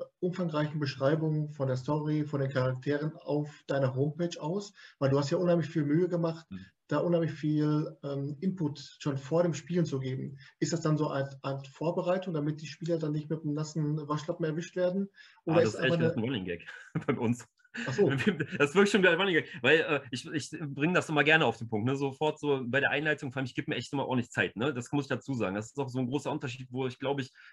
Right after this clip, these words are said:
Speaker 2: ein bisschen anders bin als viele andere Betreiber. Ich gebe mir echt ordentlich Zeit noch am Anfang, bevor die Leute im Raum, in, im Raum im Endeffekt landen, wird erstmal echt noch ein bisschen erzählt. Und, äh, vor allem, wenn man halt mit der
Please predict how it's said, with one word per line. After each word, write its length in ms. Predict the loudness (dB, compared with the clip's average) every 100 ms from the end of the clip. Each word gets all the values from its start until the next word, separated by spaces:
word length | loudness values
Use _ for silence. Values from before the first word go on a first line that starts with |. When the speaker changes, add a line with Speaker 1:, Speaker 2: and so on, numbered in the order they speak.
| -4
Speaker 2:
ein 80 | -4
bisschen 240 | -2 -2
anders 220 | 0 -2
bin 120 | -2
als 180 | -2 -2
viele 160 | -4 -2
andere 220 | -2 -4
Betreiber. 420 | -4 -2 0 0
Ich 100 | -2
gebe 140 | -6 -4
mir 80 |
echt 180 | -4 -6 -4
ordentlich 280 | -2 -2
Zeit 240 | -2 -2 -2
noch 100 | -4
am 80 | -4
Anfang, 380 | -4 -4 -6 -8 -12
bevor 260 | -12 -4 -4
die 60 | 0
Leute 260 | 0 0
im 60 | 0
Raum, 220 | 2 2
in, 120 | 0 0
im 120 | 0
Raum 180 | 0 0
im 80 | -2
Endeffekt 680 | -6 -6 -10 -12 -8 -6 -2
landen, 340 | -2 -2 -6 -8 -14 -6
wird 200 | -4 -2
erstmal 300 | -2 -2 -4
echt 140 | -4
noch 80 | -6
ein 60 |
bisschen 240 | -6 -4 -4
erzählt. 420 | -4 -2 -2 -4 _ -6
Und, 260 | 0 0 0
äh, 140 | -4
vor 160 | -2 0
allem, 240 | 0 0
wenn 100 | 0
man 200 | 0 2
halt 220 | 0 -2 -4
mit 120 |
der 100 | -4